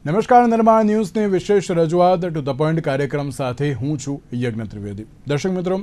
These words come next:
આજે To The Point કાર્યક્રમમાં ચર્ચા વિચારણા કરવાની છે એક મહત્વના મુદ્દાને લઈને. દર્શક મિત્રો, જ્યારે આપણે મેડિકલ સ્ટોર્સની વાત કરતા હોઈએ, ત્યારે મેડિકલ સ્ટોર્સમાં જે પણ કોઈ, અ, દવા અત્યારે કોઈ પણ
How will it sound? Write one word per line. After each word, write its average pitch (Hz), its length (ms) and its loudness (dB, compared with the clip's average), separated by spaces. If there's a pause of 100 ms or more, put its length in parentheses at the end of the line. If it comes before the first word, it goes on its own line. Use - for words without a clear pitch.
(100)
આજે 131 320 0
To 127 220 -4
The 120 80 -6
Point 156 180 -2
કાર્યક્રમમાં 139 640 -4
ચર્ચા 127 280 -6
વિચારણા 143 380 -6
કરવાની 131 500 -6
છે 156 260 -6 (300)
એક 151 240 0
મહત્વના 135 560 -4
મુદ્દાને 104 420 -8
લઈને. 104 260 -14 (500)
દર્શક 156 240 -2
મિત્રો, 233 320 2
જ્યારે 165 320 2
આપણે 180 420 0 (240)
મેડિકલ 165 500 -2
સ્ટોર્સની 143 560 -6
વાત 120 260 -4
કરતા 113 340 -10
હોઈએ, 131 180 -4
ત્યારે 139 320 -4
મેડિકલ 135 440 -4
સ્ટોર્સમાં 143 960 -6
જે 120 200 -4
પણ 180 240 -4
કોઈ, 156 420 0 (120)
અ, 123 420 -2
દવા 123 440 0 (200)
અત્યારે 131 500 -4
કોઈ 156 240 -2
પણ 185 400 -4